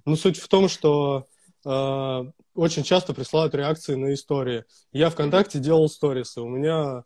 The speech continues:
э, ну, там смотрели, и чтобы, э, ну, реакцию какую-то вызвать, там, а-ля ответ хотя бы, тебе надо реально жопу порвать, <laughs> чтобы это произошло.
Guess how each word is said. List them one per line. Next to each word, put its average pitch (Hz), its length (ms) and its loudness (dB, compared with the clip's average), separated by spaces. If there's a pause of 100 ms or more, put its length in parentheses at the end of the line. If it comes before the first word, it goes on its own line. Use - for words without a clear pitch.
(460)
э, 123 120 -6
ну, 131 160 -6
там 127 160 -2
смотрели, 165 580 2
и 135 40 -6
чтобы, 135 680 -4 (520)
э, 117 400 -8
ну, 123 320 -2
реакцию 156 400 2
какую-то 147 280 0
вызвать, 135 440 2
там, 120 240 -4
а-ля 123 320 0
ответ 151 360 2
хотя 135 340 -2
бы, 117 120 -8 (260)
тебе 165 160 0
надо 165 280 6
реально 160 280 4
жопу 160 280 -6 (100)
порвать, 160 500 -2 (260)
<laughs> 240 260 2
чтобы 165 240 -6
это 170 200 -4
произошло. 151 640 -6